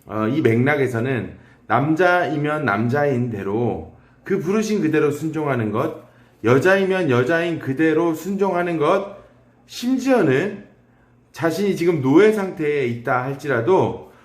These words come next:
노예 상태인 그대로 그냥 하나님께 순종하는 것을 이야기하고 있습니다. 시대적 맥락과, 예, 이 문맥상 이해 못할 내용은 전혀 아니지만 어쨌든 오해하지 않고 이해한다고 할지라도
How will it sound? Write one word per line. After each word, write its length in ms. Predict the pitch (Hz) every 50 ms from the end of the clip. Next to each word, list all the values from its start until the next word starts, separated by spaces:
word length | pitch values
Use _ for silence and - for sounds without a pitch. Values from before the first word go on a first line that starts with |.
| _ _ _ -
노예 360 | 135 151 175 190 190 180 160
상태인 600 | - 175 190 185 185 185 185 175 175 170 160 151
그대로 960 | - 139 139 151 160 156 143 131 127 160 185 165 123 101 87 - - - _ _ _ _ _ _ _ _ -
그냥 320 | - 156 160 180 180 175
하나님께 540 | 180 196 196 190 185 170 151 151 180 196 190
순종하는 760 | 196 196 220 233 220 220 220 214 208 196 202 202 202 196 185
것을 480 | 127 120 131 127 117 120 - 143 131 107
이야기하고 600 | 107 123 123 117 110 117 117 113 120 120 123 120
있습니다. 680 | 104 92 - - 117 110 101 95 101 95 95 87 85 - - - - - _ _
시대적 460 | - - - 214 208 196 202 175 151
맥락과, 960 | 123 117 127 135 147 147 143 - 139 131 131 151 147 113 87 - - - - - _ _ -
예, 320 | 117 101 101 104 101 95 76
이 460 | 107 135 139 139 135 - - - - -
문맥상 1120 | - 110 139 151 170 190 208 233 240 233 233 - - 160 143 151 151 123 98 87 80 - - -
이해 320 | 85 107 143 165 202 214 190
못할 640 | 151 147 - 151 160 160 156 147 143 131 120 101 98
내용은 300 | 120 131 139 147 143 123
전혀 200 | 117 117 131 135
아니지만 500 | 123 117 120 135 131 131 131 131 135 151
어쨌든 720 | 139 127 123 - 160 151 156 165 190 196 196 190 - - - - _ _ _ _ - _ _ -
오해하지 640 | 113 120 131 151 180 208 214 214 208 196 - - 165
않고 280 | 151 143 135 143 143 135
이해한다고 560 | 127 139 147 147 147 147 143 143 135 131 139
할지라도 460 | 147 160 160 165 175 160 151 127 110